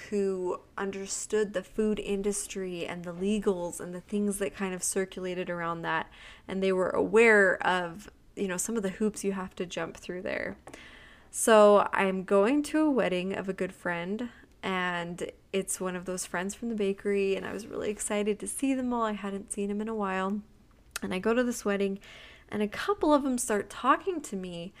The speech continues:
and they mention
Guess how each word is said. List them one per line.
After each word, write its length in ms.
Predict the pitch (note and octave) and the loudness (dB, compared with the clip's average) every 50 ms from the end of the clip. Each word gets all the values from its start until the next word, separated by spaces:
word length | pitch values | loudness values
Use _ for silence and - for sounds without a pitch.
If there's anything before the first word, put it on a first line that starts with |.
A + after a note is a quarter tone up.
| - - - - - - - - - | -20 -20 -20 -20 -20 -20 -12 -2 0
and 580 | G#3+ G#3 G3+ G3 G3 F#3+ F#3 F#3 F3+ - - - - _ - _ - - _ - | 2 4 4 4 2 0 0 -2 -4 -6 -8 -8 -14 _ -20 _ -20 -20 _ -14
they 320 | - F#3 G#3+ G#3 G3+ G3+ | -2 4 6 6 6 6
mention 800 | G3 G3 G#3 G#3+ G#3 G3+ - - G#3 G3+ G3 F#3+ F#3 F3+ F3 F3 | 6 4 4 4 2 0 0 -2 0 0 0 0 -4 -4 -8 -8